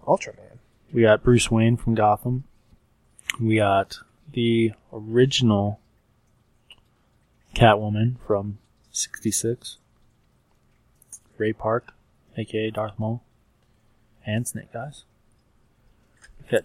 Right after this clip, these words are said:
Speaker 2: Dave Prowse, A K A Vader.
Speaker 1: Oh, we just spoke about him.
Speaker 2: Oh, yeah, man! Can't believe we forgot about this one. We got Mike Quinn. Any ideas who he was?
Speaker 1: No.
Speaker 2: Nope, nope, nope, nope, nope.
Speaker 1: Oh, he was Nub Nub?
Speaker 2: Yeah.
Speaker 1: Uh,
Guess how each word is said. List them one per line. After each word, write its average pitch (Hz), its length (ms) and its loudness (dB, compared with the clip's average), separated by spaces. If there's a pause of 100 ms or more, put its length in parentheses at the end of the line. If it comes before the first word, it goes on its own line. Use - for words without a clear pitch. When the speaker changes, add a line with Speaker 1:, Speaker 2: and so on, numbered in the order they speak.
(140)
Speaker 2:
Dave 120 280 6
Prowse, 113 580 2
A 117 120 -8
K 113 220 2
A - 20 -2
Vader. 110 460 -4 (220)
Speaker 1:
Oh, 185 260 2
we 123 60 -16
just - 360 -20
spoke - 260 -12
about 117 160 -8
him. 117 160 -16 (680)
Speaker 2:
Oh, 123 180 0
yeah, 165 340 2
man! 160 360 -4 (140)
Can't 139 120 -14
believe 139 140 -12
we 123 60 -20
forgot 127 120 -8
about 120 140 -6
this 131 200 -8
one. 117 120 -10
We 127 80 -10
got 117 280 -6
Mike 123 220 -8
Quinn. 120 420 -8
Any 113 160 -14
ideas 120 340 -8
who 117 100 -12
he 104 180 -8
was? 131 320 -14 (500)
Speaker 1:
No. 110 260 -18 (280)
Speaker 2:
Nope, 269 380 0
nope, 311 180 6
nope, 311 260 2
nope, 302 220 0
nope. 320 240 -2 (640)
Speaker 1:
Oh, 151 220 0
he 156 160 0
was 127 100 -4
Nub 135 180 -8
Nub? 170 200 -6 (120)
Speaker 2:
Yeah. - 300 -6 (920)
Speaker 1:
Uh, 294 200 0